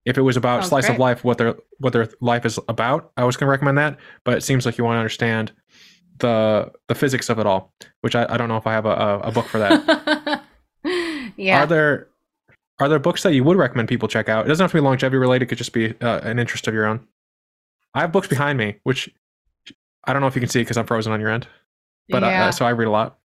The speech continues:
Speaker 1: I'll read everything you
Speaker 2: Mm.
Speaker 1: recommend, basically.
Speaker 2: Ooh. Well, something that's, like, easy touch.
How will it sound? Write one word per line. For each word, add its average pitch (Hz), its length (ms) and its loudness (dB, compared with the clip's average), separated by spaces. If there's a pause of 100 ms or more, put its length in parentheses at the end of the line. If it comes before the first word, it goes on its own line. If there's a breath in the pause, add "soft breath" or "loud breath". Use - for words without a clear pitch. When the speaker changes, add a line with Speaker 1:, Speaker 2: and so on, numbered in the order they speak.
Speaker 1:
I'll 135 100 0
read 147 120 4
everything 151 220 0
you 139 40 4
Speaker 2:
Mm. 127 40 4
Speaker 1:
recommend, 110 260 -4
basically. 104 360 -8 (2000 soft breath)
Speaker 2:
Ooh. 196 340 -4 (3000 loud breath)
Well, 233 360 0 (760)
something 254 440 -2
that's, 208 260 -2
like, 190 200 2
easy 214 540 -6
touch. 196 580 -4